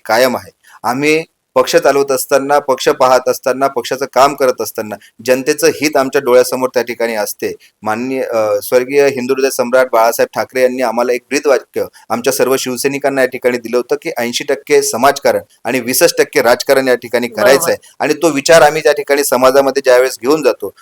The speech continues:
Speaker 1: त्याच पद्धतीने उद्धव साहेबांनी राजकारण कधी केलं नाही, समाजकारण त्या ठिकाणी केलं आणि म्हणून ह्या, ही जी काही घडलेल्या घटना आहेत, हा त्यांच्या स्वभावाचा दोष नसून आम्ही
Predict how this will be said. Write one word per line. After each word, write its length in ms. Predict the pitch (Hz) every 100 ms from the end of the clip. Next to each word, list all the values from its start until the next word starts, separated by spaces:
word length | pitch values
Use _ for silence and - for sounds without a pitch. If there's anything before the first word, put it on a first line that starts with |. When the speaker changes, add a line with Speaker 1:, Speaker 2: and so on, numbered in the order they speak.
| _
Speaker 1:
त्याच 200 | 135 143
पद्धतीने 360 | 139 127 139 143
उद्धव 300 | 120 120 139
साहेबांनी 440 | 143 139 143 151 160 - _
राजकारण 460 | 127 139 165 160 160
कधी 180 | 160 151
केलं 280 | 139 131
नाही, 120 | 110 - _
समाजकारण 640 | - 127 143 160 - 151 151
त्या 140 | 143
ठिकाणी 320 | 139 131 131
केलं 220 | 123 -
आणि 140 | 151 170
म्हणून 320 | 135 165 - - _
ह्या, 120 | 139 135
ही 240 | 117 139
जी 140 | 151
काही 180 | 165 170 160
घडलेल्या 480 | 120 123 147 156 156
घटना 340 | 127 - 143
आहेत, 200 | 131 104 - - -
हा 80 | 151
त्यांच्या 280 | 151 156 160
स्वभावाचा 520 | 143 139 151 151 151
दोष 220 | 135 139 165
नसून 260 | 160 170 -
आम्ही 240 | 123 160